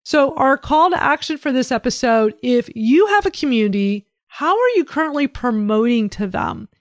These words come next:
And also, what promotions have caught your attention from communities that you have joined? Just like we're talking about things we've noticed that Todd has done.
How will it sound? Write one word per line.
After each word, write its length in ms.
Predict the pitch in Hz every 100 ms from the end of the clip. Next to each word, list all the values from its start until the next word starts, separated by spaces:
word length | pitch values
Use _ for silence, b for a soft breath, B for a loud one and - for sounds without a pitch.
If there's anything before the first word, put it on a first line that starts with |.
| _ -
And 160 | 294 302
also, 600 | 330 349 320 285 277 277
what 520 | - 240 254 320 403
promotions 680 | - 302 262 302 330 277 254
have 160 | 269 -
caught 260 | - 262
your 200 | 254 262
attention 640 | 233 - - 302 - 233 214
from 180 | 240 214
communities 720 | - 226 233 233 226 220 220
that 100 | 240
you 140 | 220 214
have 120 | 202
joined? 440 | 320 381 214 180
Just 160 | 202 -
like 160 | 214
we're 120 | 214 202
talking 360 | - 262 294
about 400 | 226 202 190 -
things 340 | 247 233 226 208
we've 180 | 220
noticed 420 | 202 196 196 196 196
that 200 | 220 -
Todd 420 | - 247 277 320
has 140 | 247 185
done. 320 | 190 -